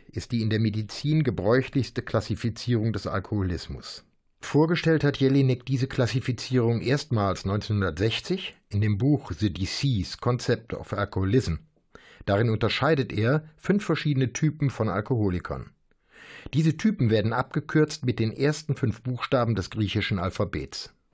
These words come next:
Alpha-Trinker, Problemtrinker, trinken, um seelische Belastungen leichter zu ertragen.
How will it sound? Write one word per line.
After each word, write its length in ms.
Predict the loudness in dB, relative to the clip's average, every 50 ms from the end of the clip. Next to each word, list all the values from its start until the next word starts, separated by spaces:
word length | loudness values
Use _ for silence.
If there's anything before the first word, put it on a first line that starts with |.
| _ _ _ _ -2
Alpha-Trinker, 720 | 0 0 2 2 2 0 2 2 0 2 2 2 0 0
Problemtrinker, 920 | -2 -4 -4 -2 0 2 2 0 0 -4 -6 -6 -4 -2 0 -2 -2 -2 -6 _ _ _ _ -8
trinken, 380 | -4 -2 -2 0 2 2 2 2
um 120 | 2 2
seelische 380 | 2 2 2 2 2 0 0 0
Belastungen 500 | 0 0 -2 -2 -4 -4 -4 -2 0 0
leichter 400 | 0 0 -2 -4 -6 -8 -8 -8
zu 140 | -8 -8
ertragen. 580 | -8 -8 -8 -10 -10 -10 -8 -8 -10 -10 -14